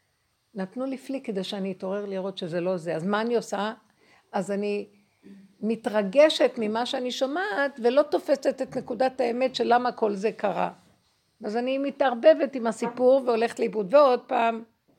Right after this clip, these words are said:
אם אנחנו, עשרה כאלה יעמדו ולא ייתנו שום ממשות, שום משמעות, שום התרגשות, תראו שמשהו יקרה וישתנה המצב פה.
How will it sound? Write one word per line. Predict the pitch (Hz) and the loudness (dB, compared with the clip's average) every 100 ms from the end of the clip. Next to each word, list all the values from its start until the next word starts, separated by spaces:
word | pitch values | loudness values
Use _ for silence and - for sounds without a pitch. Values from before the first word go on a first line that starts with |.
| _ _ - - _ _ _ _ _ _ _ _ _ _ _ _ _ _ _ | _ _ -20 -20 _ _ _ _ _ _ _ _ _ _ _ _ _ _ _
אם | 254 339 | 0 2
אנחנו, | 330 302 - 269 247 - - | 2 0 0 0 -2 -2 -4
עשרה | 240 269 254 330 | 0 2 2 2
כאלה | 302 294 269 | 4 4 4
יעמדו | 262 233 269 | 0 0 0
ולא | 214 247 285 | 0 4 4
ייתנו | 302 285 254 | 4 -2 -6
שום | - 311 | -6 -6
ממשות, | 302 262 247 226 190 - _ | -4 -6 -4 -6 -8 -12 _
שום | - 359 370 | -6 -2 -2
משמעות, | 285 - 269 226 208 - _ | -2 -4 -2 -2 -4 -10 _
שום | - 359 | -4 0
התרגשות, | 381 254 254 220 - 359 359 - _ _ | 0 0 -2 -2 2 2 2 -6 _ _
תראו | - 240 | -6 -2
שמשהו | 254 226 214 - | 0 0 -4 -4
יקרה | 202 - 208 | -4 -4 -4
וישתנה | 196 196 - 185 185 | -10 -12 -12 -12 -12
המצב | 175 175 175 156 | -14 -16 -16 -16
פה. | - | -20